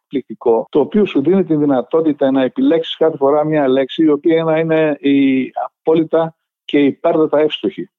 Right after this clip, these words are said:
Και φυσικά με έχει βοηθήσει πάρα πολύ η συνομιλία μου με βυζαντινά κείμενα, όχι μόνο με τη θεολογία, αλλά και με την βυζαντινή χρονογραφία, τη βυζαντινή, ε, φιλοσοφία, όπου επίσης και τη λαϊκή και τη λόγια τη θρησκευτική,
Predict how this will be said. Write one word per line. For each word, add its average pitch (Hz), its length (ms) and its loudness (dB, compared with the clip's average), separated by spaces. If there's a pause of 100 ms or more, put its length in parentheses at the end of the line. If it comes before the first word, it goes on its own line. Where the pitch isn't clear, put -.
Και 127 320 2
φυσικά 160 600 0
με 135 140 -2
έχει 156 100 -6
βοηθήσει 143 320 -2
πάρα 156 200 2
πολύ 151 500 2
η 131 60 -4
συνομιλία 135 480 0
μου 160 120 -2
με 147 160 0
βυζαντινά 135 460 -2
κείμενα, 110 360 -2
όχι 131 160 0
μόνο 151 160 0
με 143 60 -2
τη - 120 -10
θεολογία, 117 560 0
αλλά 131 140 2
και 131 100 -6
με 135 100 0
την 123 140 -2 (380)
βυζαντινή 120 420 0
χρονογραφία, 135 600 0
τη 127 60 -12
βυζαντινή, 127 460 0 (100)
ε, 120 220 -2 (240)
φιλοσοφία, 120 600 -2 (220)
όπου 160 400 0
επίσης - 460 -2
και 190 140 0
τη 185 100 0
λαϊκή 127 360 0
και 131 160 -2
τη 143 100 -2
λόγια 127 440 2
τη - 100 -18
θρησκευτική, - 680 -8